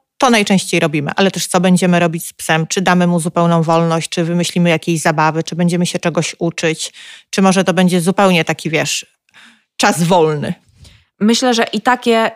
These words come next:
Speaker 2: i, i takie, i takie spacery są potrzebne. Ja mam takie założenie, że minimum jeden spacer w tygodniu to jest spacer, kiedy ja robię to dla psów, a nie one robią to dla mnie.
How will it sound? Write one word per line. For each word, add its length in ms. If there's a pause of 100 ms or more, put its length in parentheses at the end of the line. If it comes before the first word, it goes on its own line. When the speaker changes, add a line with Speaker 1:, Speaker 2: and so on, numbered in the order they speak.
(120)
Speaker 2:
i, 440
i 100
takie, 280
i 120
takie 280
spacery 380
są 200
potrzebne. 440 (400)
Ja 80
mam 120
takie 200
założenie, 500
że 260 (260)
minimum 640 (100)
jeden 260
spacer 360
w 80
tygodniu 340
to 80
jest 140
spacer, 380
kiedy 420 (240)
ja 320
robię 540 (440)
to 160
dla 180
psów, 360 (100)
a 100
nie 200
one 380 (180)
robią 320
to 120
dla 180
mnie. 240